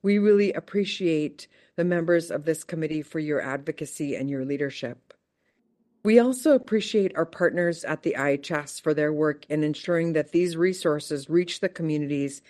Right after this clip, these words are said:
intended by Congress. And A N T H C absolutely supports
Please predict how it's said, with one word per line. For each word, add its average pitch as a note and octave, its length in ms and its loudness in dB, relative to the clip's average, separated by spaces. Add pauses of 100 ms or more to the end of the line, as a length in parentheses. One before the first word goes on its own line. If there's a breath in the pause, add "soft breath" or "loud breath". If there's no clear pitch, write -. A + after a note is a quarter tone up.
(300 soft breath)
intended E3+ 560 2
by C3 140 0
Congress. C#3 640 -4
And D3+ 200 -2
A F#3 180 2
N G#3 100 4
T G#3 160 -2
H F3 260 4
C E3+ 280 0
absolutely F3 720 0
supports C3+ 760 -2